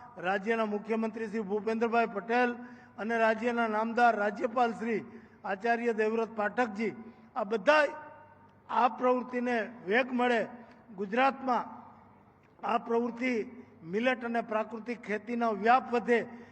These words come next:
એના માટે પૂરા પ્રયત્નો કરી રહ્યા છે. ત્યારે આજના કાર્યક્રમના માધ્યમથી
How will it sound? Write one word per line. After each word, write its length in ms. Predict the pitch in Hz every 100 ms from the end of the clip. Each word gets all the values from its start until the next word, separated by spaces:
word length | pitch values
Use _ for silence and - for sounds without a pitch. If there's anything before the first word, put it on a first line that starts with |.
| -
એના 260 | 190 220 233
માટે 280 | 233 226 208
પૂરા 320 | 185 247 254
પ્રયત્નો 500 | 247 220 240 285 269
કરી 260 | 247 240 233
રહ્યા 220 | 233 220
છે. 100 | 220
ત્યારે 360 | 226 233 233 196 - - -
આજના 560 | 220 208 226 277 262 233
કાર્યક્રમના 600 | 233 220 233 226 233 226
માધ્યમથી 680 | 208 208 240 262 240 233